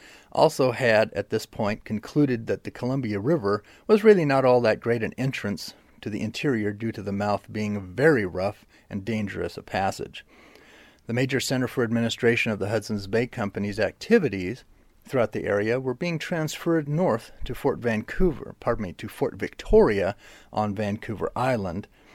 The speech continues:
and offi-, the local officials at least saw the writing on the wall. With some solid negotiations, by June of eighteen forty-six, the Oregon Tre-,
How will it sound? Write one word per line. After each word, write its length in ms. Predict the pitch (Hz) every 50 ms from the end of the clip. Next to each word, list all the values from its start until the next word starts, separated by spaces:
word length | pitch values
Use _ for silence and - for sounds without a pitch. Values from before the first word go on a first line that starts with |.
| - - - _ _ _ _ _ -
and 120 | 120 117
offi-, 280 | 110 - - 160 151 - _ -
the 260 | 120 117 110 113 110
local 340 | 110 127 139 135 - 120 113
officials 560 | 104 - - 147 - - 123 113 113 - -
at 160 | - 101 -
least 220 | 98 117 110 - -
saw 140 | 120 113
the 140 | 104 104 101
writing 280 | 104 107 110 107 104 101
on 140 | 98 98 95
the 80 | 95
wall. 400 | 95 107 127 123 104 95 - - - _ _ _ _ _ _ _ _ _ _ _ _ _ _ _ - _ _ - - - - - _
With 100 | - 123
some 160 | - - 117 113
solid 320 | - - 160 185 180 156
negotiations, 880 | 147 135 131 139 139 135 - - 123 123 135 131 - - 156 156 147 -
by 220 | - 110 107 104
June 320 | 101 104 117 139 147 139
of 80 | 113 110
eighteen 360 | 120 - - - - 123 117
forty-six, 600 | 113 - 120 110 107 104 101 - - - - - -
the 140 | - 147 -
Oregon 460 | 151 165 202 214 202 156 143 131 117
Tre-, 320 | 117 - - - 156 -